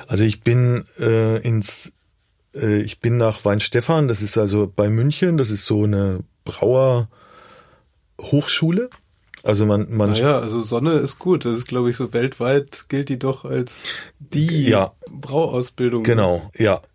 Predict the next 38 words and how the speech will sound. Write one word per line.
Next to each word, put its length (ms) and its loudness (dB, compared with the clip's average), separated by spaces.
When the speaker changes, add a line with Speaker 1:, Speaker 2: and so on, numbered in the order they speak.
Speaker 2:
Ich 60 -4
hab 40 4
Speaker 1:
Es 60 0
Speaker 2:
irgendwann 220 2
Speaker 1:
ist 40 2
Speaker 2:
mal 80 4
die 100 -2
schöne 300 0
Anekdote 400 -4
gehört, 260 -4
dass 140 -10
quasi 280 -6
überall 440 0
auf 160 -2
der 200 -2
Welt 280 0
in 140 -6
jeder 280 0
Brauerei 720 2
ein 360 0
Braumeister 580 -2
aus 160 -8
Weinstefan 640 -4
sitzt. 420 -8
Speaker 1:
Ja, 300 2
das 160 0
kann, 260 0
das 160 -2
kann 180 0
gut 180 0
sein. 100 -4
Also 160 0
es 120 0
ist 200 0
eine 240 2
sehr 240 2
berühmte, 760 0
äh, 520 0